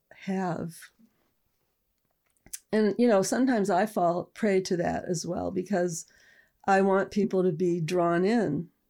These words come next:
to this field, right? And, um, if things aren't looking appealing to them, then, uh, I feel like I blew it.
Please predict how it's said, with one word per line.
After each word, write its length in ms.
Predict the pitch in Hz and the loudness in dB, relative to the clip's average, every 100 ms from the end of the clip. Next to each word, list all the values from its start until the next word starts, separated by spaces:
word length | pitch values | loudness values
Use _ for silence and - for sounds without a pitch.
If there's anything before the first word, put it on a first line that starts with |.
| - | -8
to 120 | 170 | -4
this 240 | 175 165 | -4 -4
field, 420 | - - - - - | -6 -4 -4 -4 -6
right? 340 | - 180 190 - _ _ _ - | -4 -4 -4 -8 _ _ _ -6
And, 440 | 180 170 170 175 165 _ _ _ _ _ - | -4 -2 -4 -6 -10 _ _ _ _ _ -6
um, 480 | 175 170 170 170 - _ _ _ - | -2 0 0 -2 -4 _ _ _ -4
if 240 | 175 170 | -4 -4
things 420 | - 208 185 185 | -2 2 2 2
aren't 280 | 190 190 - | 2 0 -2
looking 600 | 170 175 175 170 175 185 - _ _ _ _ _ _ _ _ _ _ _ _ _ - | -4 -4 -2 -2 -2 -4 -10 _ _ _ _ _ _ _ _ _ _ _ _ _ -8
appealing 540 | 180 - 226 262 175 170 | -6 0 2 2 2 0
to 140 | 175 | 0
them, 380 | 170 175 170 185 | 0 -2 -2 -2
then, 400 | 175 175 175 170 - _ _ _ _ _ - | -2 -4 -6 -8 -14 _ _ _ _ _ -6
uh, 440 | 180 175 170 170 165 _ _ - | -4 -4 -6 -8 -10 _ _ -10
I 60 | |
feel 560 | 160 - 185 175 175 170 _ _ - | -10 -6 -2 0 -2 -6 _ _ -10
like 180 | 170 175 | -8 -6
I 120 | 170 | -6
blew 300 | 165 190 190 | -4 -4 -2
it. 240 | 180 - | -4 -8